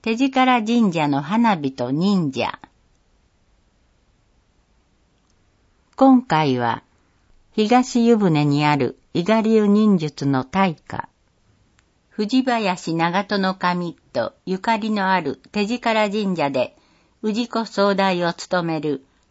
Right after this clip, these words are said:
井室春俊さんに話を聞きました。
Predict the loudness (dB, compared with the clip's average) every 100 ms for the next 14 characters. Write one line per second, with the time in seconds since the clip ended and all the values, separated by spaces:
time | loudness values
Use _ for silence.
0 | _ _ _ _ 2 6 6 2 -2 -4
1 | -4 -4 -4 -6 -6 -4 0 2 0 0
2 | _ -4 -2 -2 -2 -2 -2 -4 -8 -6
3 | -4 -6 -10 -10 -10